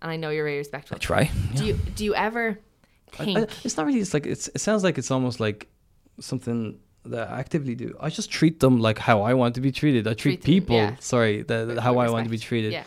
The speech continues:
Speaker 2: Um, I find that out in my mid-twenties, again, because I had very little, and I'm sorry, I'm after cutting your question
Speaker 1: Oh,
Speaker 2: there.
Speaker 1: no, not at all. Go
Speaker 2: So,
Speaker 1: ahead.
Speaker 2: um, the, it, it, it took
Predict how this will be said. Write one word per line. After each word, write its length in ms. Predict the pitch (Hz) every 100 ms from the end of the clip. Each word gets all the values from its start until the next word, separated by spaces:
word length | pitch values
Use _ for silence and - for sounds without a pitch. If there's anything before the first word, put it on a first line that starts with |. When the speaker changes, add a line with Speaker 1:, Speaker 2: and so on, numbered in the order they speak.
| - - - -
Speaker 2:
Um, 260 | 131 127
I 100 | 160 165
find 240 | 190 165
that 100 | 139
out 140 | 135
in 60 | 120
my 140 | 120
mid-twenties, 480 | 120 120 - 147 113
again, 240 | 123 139 120
because 240 | 123 120
I 100 | 127
had 180 | 123 113
very 180 | 127 123
little, 240 | 123 117
and 100 | 107
I'm 100 | 113
sorry, 180 | 110 120
I'm 120 | 110
after 160 | 113 -
cutting 180 | - 110
your 80 | 101
question 320 | 117 113 110
Speaker 1:
Oh, 40 | 101
Speaker 2:
there. 80 | 339
Speaker 1:
no, 100 | 320
not 160 | 311
at 60 | 285
all. 80 | 269
Go 60 |
Speaker 2:
So, 180 | 143 127
Speaker 1:
ahead. 200 | 123 120 -
Speaker 2:
um, 540 | 131 123 113 113 110 - _ _ _ _ _ _ _ _
the, 360 | 143 131 131 - _ _ _ -
it, 180 | 139 143
it, 120 | 139
it 120 | 120 -
took 300 | 175 175